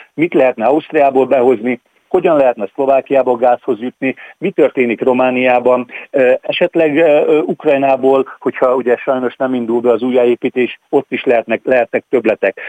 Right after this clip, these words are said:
Tehát a kulcs szó az a diversifikáció lenne, szerintem, és nem pedig ez, hogy minden egyes moszkvai látogatás úgy ér véget, hogy már megint egy új szerződést aláírtunk.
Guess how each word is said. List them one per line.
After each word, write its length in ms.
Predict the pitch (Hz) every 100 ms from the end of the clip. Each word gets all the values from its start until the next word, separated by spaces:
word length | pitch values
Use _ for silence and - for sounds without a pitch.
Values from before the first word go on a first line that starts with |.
| - -
Tehát 200 | 127 127
a 100 | 120
kulcs 380 | - 170 202 -
szó 160 | 190 170
az 120 | 139
a 60 |
diversifikáció 1120 | 135 147 127 123 131 120 - 127 123 - 135
lenne, 460 | 135 135 135 143 185 _ _
szerintem, 600 | - 120 131 135 147 160 175 - - -
és 200 | 131 -
nem 240 | 139 151
pedig 300 | 151 135 123
ez, 220 | 120 127 143
hogy 180 | - 123
minden 420 | 123 139 151 127
egyes 340 | 127 131 120 -
moszkvai 400 | 127 131 127 107
látogatás 680 | 113 139 139 127 135 120
úgy 180 | 143 127
ér 160 | 110 98
véget, 400 | 127 147 151 - - -
hogy 140 | - 101
már 280 | 117 135 127
megint 360 | 123 123 131
egy 120 | 104
új 180 | 110 123
szerződést 540 | - 110 113 110 101 -
aláírtunk. 720 | 95 90 87 - - - -